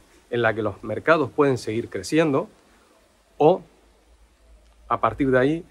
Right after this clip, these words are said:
la desconfianza se vuelva a instalar en los inversores, en los operadores, y entonces veamos que las cotizaciones abandonan esas tendencias que tienen.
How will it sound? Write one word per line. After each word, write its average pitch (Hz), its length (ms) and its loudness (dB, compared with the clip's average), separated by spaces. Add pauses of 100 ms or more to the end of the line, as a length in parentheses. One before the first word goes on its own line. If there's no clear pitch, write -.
(200)
la 123 140 0
desconfianza 131 640 -2
se - 120 -4
vuelva 120 540 2
a 120 140 -4
instalar 127 460 0
en 110 140 -2
los 92 300 -8 (120)
inversores, 131 580 -2
en 127 60 -2
los 98 120 -4
operadores, 127 640 0 (320)
y 120 60 -4
entonces 131 280 0
veamos 127 500 2 (180)
que 120 80 -2
las 107 120 -2
cotizaciones 120 720 -4 (200)
abandonan 131 520 2
esas 147 220 -4
tendencias 131 520 -2 (200)
que 127 140 -2
tienen. 101 360 -8